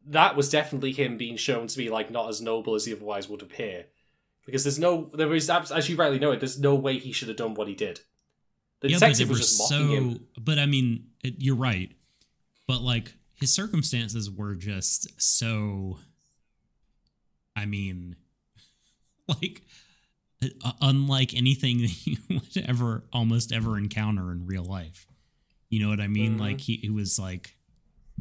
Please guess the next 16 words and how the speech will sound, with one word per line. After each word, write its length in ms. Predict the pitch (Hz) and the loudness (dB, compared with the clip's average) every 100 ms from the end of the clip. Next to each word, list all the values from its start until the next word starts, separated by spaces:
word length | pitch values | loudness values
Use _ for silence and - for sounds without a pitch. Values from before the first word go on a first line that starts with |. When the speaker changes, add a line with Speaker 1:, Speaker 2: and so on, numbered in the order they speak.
| - - - - | -4 -4 -12 -4
Speaker 2:
this, 320 | 113 - - | 2 2 2
uh, 420 | 113 104 95 92 92 90 - - _ _ _ _ _ _ _ _ - - - - - - _ 95 | 0 -2 -2 -4 -6 -8 -16 -20 _ _ _ _ _ _ _ _ -20 -20 -18 -20 -20 -20 _ -10
experiment 760 | 101 - - 113 110 107 95 | 0 2 2 2 2 2 0
designed 880 | 107 98 107 104 101 98 92 92 90 _ _ _ _ _ - | 0 2 0 -2 -4 -6 -6 -10 -12 _ _ _ _ _ -4
to 180 | 107 85 - _ _ _ _ | -4 -4 -14 _ _ _ _
push 320 | - 120 - 120 | -4 -2 0 0
him 160 | 107 | 0
over 520 | 107 104 104 101 98 90 - - | 0 -4 -4 -6 -8 -10 -14 -10
the 80 | 107 | -8
line, 560 | 101 117 107 95 90 95 | -4 -2 -2 -4 -6 -6
and 100 | 98 | -6
it 80 | 104 | -6
really 420 | 104 101 92 98 _ _ _ _ _ _ _ _ - | -6 -4 -6 -8 _ _ _ _ _ _ _ _ -14
pushed 240 | 131 107 - | -8 -6 -4
his 120 | 101 | -4
button. 460 | 87 110 101 87 | -6 -8 -8 -12